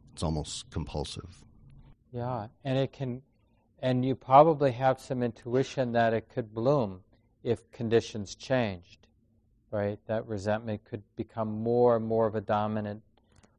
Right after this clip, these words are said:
Speaker 2: force. And so there is a place to, not so much to frighten ourselves, but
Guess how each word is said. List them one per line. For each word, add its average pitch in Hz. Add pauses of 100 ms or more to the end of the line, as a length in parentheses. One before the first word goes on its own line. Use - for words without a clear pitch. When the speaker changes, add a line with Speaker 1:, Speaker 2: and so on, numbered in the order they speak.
(180)
Speaker 2:
force. 113 (500)
And 139
so 175
there 170
is -
a 254
place 180
to, 139 (680)
not 170
so 185
much 151
to 127
frighten 160
ourselves, 117
but 123